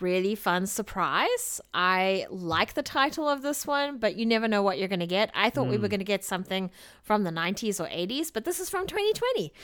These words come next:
Speaker 2: <laughs>
Speaker 1: So super exciting. It is Vampires versus the Bronx, and it is available on Netflix. It is so worth watching. It is so much fun.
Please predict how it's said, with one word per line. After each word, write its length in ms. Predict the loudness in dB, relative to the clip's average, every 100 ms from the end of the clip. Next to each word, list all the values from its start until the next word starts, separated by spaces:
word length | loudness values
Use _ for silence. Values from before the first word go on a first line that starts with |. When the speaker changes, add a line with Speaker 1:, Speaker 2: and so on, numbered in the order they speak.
| -8
Speaker 2:
<laughs> 200 | -6 -4
Speaker 1:
So 240 | 0 2
super 280 | 2 0 -2
exciting. 480 | -2 -2 -2 -2 -4 -8 -20 -20 2
It 300 | 6 6 6
is 300 | 6 6 4
Vampires 960 | 0 0 0 0 2 4 4 2 0
versus 640 | -2 0 0 0 2 2 0
the 100 | -2
Bronx, 800 | 2 2 2 -2 -6 -6 -6 -6 -6
and 800 | -2 0 0 0 0 0 -2 -6
it 320 | -2 0 0 -2
is 420 | 0 2 2 0 -2
available 500 | 0 2 2 2 0
on 200 | 0 -2
Netflix. 640 | -4 -4 -6 -6 -6 -10 -4
It 180 | -2 2
is 160 | 0
so 540 | 0 -4 2 4 8 8
worth 380 | 6 2 0 -2
watching. 580 | -6 -6 -8 -8 -10 -12 -18 -12 -2
It 140 | 0
is 220 | 4 4
so 420 | 2 -2 2 4
much 280 | 6 4 2
fun. 360 | -4 -4 -4